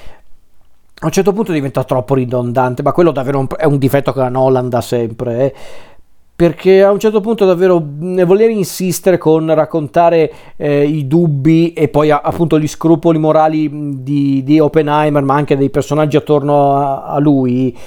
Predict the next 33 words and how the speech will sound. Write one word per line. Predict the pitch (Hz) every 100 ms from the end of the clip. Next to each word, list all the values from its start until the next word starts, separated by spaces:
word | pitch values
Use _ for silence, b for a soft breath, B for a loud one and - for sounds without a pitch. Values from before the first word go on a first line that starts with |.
| B B -
cioè, | -
va | 160 156
bene, | 170 220 202 156
ci | 139 151
sta, | - 196
ho | 175
capito | 160 196 196
il | 170
discorso, | 151 - - 151 160 165 156 151
Oppenheimer | 143 151 165 160 156
che | -
riflette | 156 - 147 156 156
sulle | 160 156
conseguenze | 165 151 160 147 147 156 147 156
della | 147 151
sua | 160
scoperta, | 156 160 156 139 175 139 147
della | 143 143
sua, | - 151 151 143 135 B B B B
ehm, | - 139 131 131 131 135 135 135 135 127
dei | 151 147 143 151
suoi | 147 160
studi | - - 139 160 151 143
e | 147
poi | 139 147
appunto | 131 156 147
della | 143
bomba | 143 147 143
atomica | 143 139 147 143 135
che | 135
viene | 135 139 135
poi | 143
sganciata, | 127 143 139 - 147 151 143 143 135